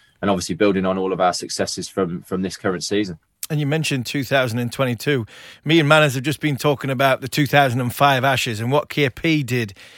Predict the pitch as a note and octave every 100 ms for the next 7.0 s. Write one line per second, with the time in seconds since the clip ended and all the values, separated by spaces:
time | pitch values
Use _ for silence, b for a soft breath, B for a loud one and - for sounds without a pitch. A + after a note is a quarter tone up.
0 | B C3 C#3+ - C#3+ B2+ C3+ A#2 B2 -
1 | B2 A#2 B2 A2 A2 G2+ A2+ B2 - C3
2 | C#3 E3 C#3+ - C#3+ C3 - C3+ B2 A#2
3 | A#2 B2 A#2 A2 C3 A#2+ A2 B B B
4 | B B2 - - E3 E3+ C3 A2+ A2 -
5 | B2+ G#2+ G#2+ A2 b b _ F#3 G#3 A3
6 | A#3+ A#3+ F#3+ - - G3 G3+ C3+ A#2